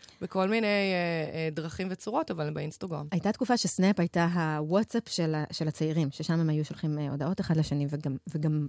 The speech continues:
Speaker 2: הכיוון הזה ככה עושה רושם שמתפוגג, יותר ויותר טינס עוברים, חוזרים לאינסטגרם, שנהייתה שוב קולית גם בשבילם, ובאמת הם יצטרכו להמציא את עצמם מחדש, שזה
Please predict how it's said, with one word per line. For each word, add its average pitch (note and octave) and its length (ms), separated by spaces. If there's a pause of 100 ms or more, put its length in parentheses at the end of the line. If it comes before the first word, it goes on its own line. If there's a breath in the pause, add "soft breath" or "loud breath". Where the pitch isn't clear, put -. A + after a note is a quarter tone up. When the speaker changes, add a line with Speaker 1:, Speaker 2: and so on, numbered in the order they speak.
(100)
Speaker 2:
הכיוון E3 440
הזה D#3+ 300
ככה D3 500
עושה D3 200
רושם D3+ 260
שמתפוגג, D3 580
יותר D3 260
ויותר C#3+ 300
טינס D3 320
עוברים, C#3+ 380 (360 loud breath)
חוזרים D#3+ 480
לאינסטגרם, E3 720
שנהייתה D3+ 520
שוב D3+ 300
קולית D#3 340
גם D#3 220
בשבילם, D#3+ 520 (480 loud breath)
ובאמת D3+ 520
הם C4 60
יצטרכו F#3+ 360
להמציא G3 260
את - 60
עצמם F#3 220
מחדש, D#3 480
שזה D3 240